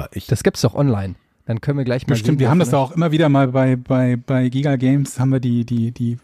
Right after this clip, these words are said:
Speaker 3: Release-Version, die Verkaufsversion
Speaker 1: Ja,
Speaker 3: von diesem Spiel auch
Speaker 1: tatsächlich
Speaker 3: immer
Speaker 1: haben wir
Speaker 3: gehabt.
Speaker 1: das
Speaker 2: Aber,
Speaker 1: gemacht, ja.
Speaker 2: äh, oh, aber ich hab doch gesagt, ich möchte kein Kandidat sein, weil man sich blamieren kann.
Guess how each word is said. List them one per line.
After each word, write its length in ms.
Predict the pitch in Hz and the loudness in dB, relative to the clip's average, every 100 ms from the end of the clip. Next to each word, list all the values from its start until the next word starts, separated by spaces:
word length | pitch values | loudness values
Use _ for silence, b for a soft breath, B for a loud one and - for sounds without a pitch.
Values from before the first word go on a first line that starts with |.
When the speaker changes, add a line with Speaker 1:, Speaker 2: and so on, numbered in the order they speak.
| - | -4
Speaker 3:
Release-Version, 580 | 135 131 202 - 123 120 | 0 2 0 0 0 0
die 60 | |
Verkaufsversion 640 | 117 123 165 156 127 120 117 | 0 -2 0 2 0 2 0
Speaker 1:
Ja, 40 | |
Speaker 3:
von 60 | 131 | -2
diesem 120 | 117 | -2
Spiel 200 | 117 120 | -2 0
auch 100 | 131 | 0
Speaker 1:
tatsächlich 140 | 151 120 | 2 2
Speaker 3:
immer 60 | 110 | 2
Speaker 1:
haben 60 | 113 | 2
wir 80 | 117 | 0
Speaker 3:
gehabt. 20 | |
Speaker 1:
das 80 | 98 | -2
Speaker 2:
Aber, 120 | 110 | -2
Speaker 1:
gemacht, 260 | 101 - | -4 -8
ja. 340 | 113 107 - - | -10 -10 -12 -14
Speaker 2:
äh, 20 | _ _ _ _ _ b b b b b - | _ _ _ _ _ b b b b b -16
oh, 340 | - - - - | -14 -12 -12 -6
aber 100 | 101 | -4
ich 60 | - | -2
hab 60 | |
doch 140 | 120 113 | -2 0
gesagt, 180 | 104 | 0
ich 120 | 95 117 | 0 0
möchte 220 | 139 - | 0 0
kein 160 | 139 | 0
Kandidat 600 | 113 98 85 76 76 73 | 2 2 2 0 -4 -4
sein, 240 | - 80 76 | -4 -2 -2
weil 120 | 82 | 0
man 180 | 87 87 | 0 0
sich 160 | 87 - | -2 -2
blamieren 500 | 87 90 85 80 - | 0 2 0 -2 -4
kann. 300 | 76 76 | -6 -6